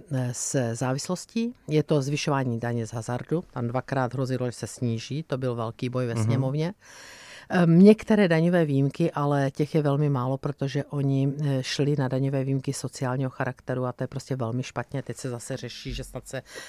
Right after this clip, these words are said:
Speaker 1: budou zdaňovat, eh, podnikové školky, no tak to jsem prostě, to je prostě vidět, že to je nepromyšlené,
Speaker 2: V
Speaker 1: že
Speaker 2: rámci
Speaker 1: vůbec
Speaker 2: benefitu.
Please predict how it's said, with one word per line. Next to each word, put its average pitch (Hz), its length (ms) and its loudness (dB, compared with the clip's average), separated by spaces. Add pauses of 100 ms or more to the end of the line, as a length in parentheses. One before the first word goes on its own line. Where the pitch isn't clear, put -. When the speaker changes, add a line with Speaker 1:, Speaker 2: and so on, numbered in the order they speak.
(120)
Speaker 1:
budou 151 260 4
zdaňovat, 135 520 -2
eh, 135 240 0
podnikové 139 500 -4
školky, 135 460 -4
no 135 100 -2
tak 127 140 -10
to 131 120 -10
jsem 131 220 -6
prostě, 135 340 -6 (260)
to 190 80 2
je 180 40 6
prostě 196 260 0
vidět, 170 220 4
že 170 120 2
to 180 100 2
je 175 40 6
nepromyšlené, 147 800 2
Speaker 2:
V - 40 -6
Speaker 1:
že 117 80 6
Speaker 2:
rámci 117 240 6
Speaker 1:
vůbec 107 100 6
Speaker 2:
benefitu. 101 440 0